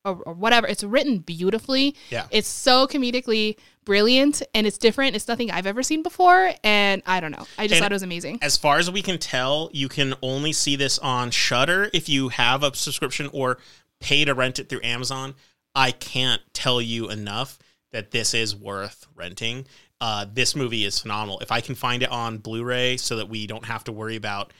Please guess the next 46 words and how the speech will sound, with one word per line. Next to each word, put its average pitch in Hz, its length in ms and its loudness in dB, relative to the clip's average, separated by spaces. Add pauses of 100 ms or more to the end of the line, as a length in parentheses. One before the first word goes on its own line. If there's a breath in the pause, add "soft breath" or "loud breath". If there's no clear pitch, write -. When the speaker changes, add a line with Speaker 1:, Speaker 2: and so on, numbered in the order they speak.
(260 soft breath)
Speaker 2:
renting 117 280 -2
in 123 60 0
the 117 60 -8
future, 123 380 -4
I'm 110 140 -8
going 98 380 -10
to 104 160 -10
get 90 200 -12
this - 200 -14
film. - 140 -14
Speaker 1:
Yeah. 185 200 -4 (260)
It 302 140 6
is 339 120 6
subtitled. 269 680 4 (200)
I 240 100 2
know 226 100 6
some 233 120 2
people 233 180 0
have 220 140 2
issues 208 240 2
with 202 100 -2
that, 196 220 2
but - 120 -6
that's - 440 -2
just - 200 -4
the 190 60 -4
way 175 100 0
it 170 60 0
is. 175 280 -4 (580 loud breath)
Speaker 2:
But 147 140 6
it's 151 200 4
really 170 260 4
well 160 180 4
done, 139 280 4
and, 139 280 0
and 135 240 -2 (160)
the 127 120 -4
movie 143 340 0
is 139 320 2
designed 123 520 0
so - 140 0
that 110 160 -8
the 117 80 -10
beginning 120 420 -2
is 120 280 -2
bizarre. 110 580 -4